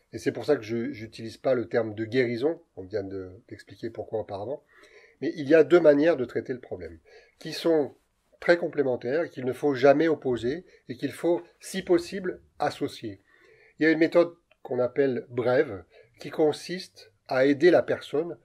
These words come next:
à se passer de ce mécanisme de défense dont on vient de parler. Et puis, il y a une méthode plus longue qui consiste, euh, à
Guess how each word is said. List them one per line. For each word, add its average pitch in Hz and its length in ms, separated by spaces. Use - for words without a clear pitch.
à 131 340
se - 220
passer 156 720
de 120 100
ce 120 140
mécanisme 120 600
de - 20
défense 117 400
dont 101 160
on 95 60
vient 104 100
de 101 60
parler. - 280
Et 151 80
puis, 185 220
il 170 60
y 147 80
a 143 40
une 139 140
méthode 147 380
plus - 180
longue 143 400
qui 147 140
consiste, 156 720
euh, 123 480
à 135 360